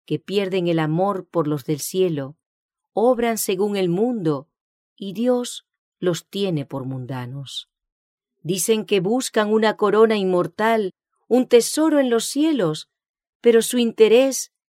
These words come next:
y su preocupación mayor está en adquirir tesoros terrenales. Quienes tienen sus tesoros en este mundo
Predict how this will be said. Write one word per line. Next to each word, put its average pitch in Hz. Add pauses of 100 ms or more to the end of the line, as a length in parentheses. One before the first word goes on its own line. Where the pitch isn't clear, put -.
(100)
y -
su 311
preocupación 202
mayor 180 (240)
está 196
en 185
adquirir 165
tesoros 170
terrenales. 131 (800)
Quienes 143
tienen 208
sus 175
tesoros 185
en 165
este 185
mundo 170